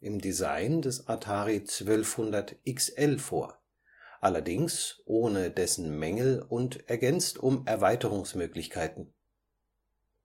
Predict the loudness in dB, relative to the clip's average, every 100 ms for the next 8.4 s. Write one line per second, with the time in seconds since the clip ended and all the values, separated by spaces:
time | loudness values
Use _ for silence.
0 | _ _ -20 -20 -14 -4 -2 -2 -2 -2
1 | -2 0 2 2 2 2 2 0 -4 -4
2 | -2 -2 -2 0 0 4 6 6 4 2
3 | 4 2 -2 -16 _ -4 4 6 6 4
4 | 4 4 0 2 4 4 4 4 2 -4
5 | -8 -4 -4 -6 -6 -4 2 4 6 6
6 | 2 0 0 2 2 2 0 -2 -4 -2
7 | -4 -4 -6 -4 -2 -2 0 0 0 2
8 | 6 6 4 -4